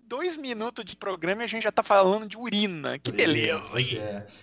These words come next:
Speaker 2: Violeta fazendo, esse, esses produtos todos que o Lê tá mostrando não estão à venda no canal Filmes e Games ainda. Quem sabe a gente não abre um leilão qualquer dia aí.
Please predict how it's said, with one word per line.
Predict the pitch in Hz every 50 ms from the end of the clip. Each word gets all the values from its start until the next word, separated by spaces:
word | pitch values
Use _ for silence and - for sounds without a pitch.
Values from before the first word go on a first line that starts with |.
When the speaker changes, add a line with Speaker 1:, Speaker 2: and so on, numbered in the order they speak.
| - _ _
Speaker 2:
Violeta | - 120 120 131 139 135 151
fazendo, | 135 147 139 135 147 151 151 156 156 151 151 143 139 135 131
esse, | 160 175 - 208
esses | 190 208 202 - -
produtos | - - 247 202 196 247 254 -
todos | - - 208 190 - -
que | -
o | 180
Lê | 180 175
tá | 185 170
mostrando | 165 160 156 - 175 185 180 180
não | 180 180 185 196 254 302 311 277
estão | 220 - - 233 226 202
à | 165
venda | 131 135 156 165 165 160 156 151 151 - - - _ _ _ -
no | 156 170 165
canal | 165 - 156 147 147 151 147
Filmes | - 175 160 151 135
e | 135
Games | 139 156 156 147 139 - - - -
ainda. | 175 175 165 160 160 165 156 139 123 113 -
Quem | - 160 160
sabe | 156 - 160 156 156
a | 147
gente | - 151
não | 147 135
abre | 131 135 135 135
um | 135 131
leilão | 127 120 113 110 123 131 131 127
qualquer | 123 120 - 123 113
dia | 113 117 123 120 110
aí. | 117 151 185 165 -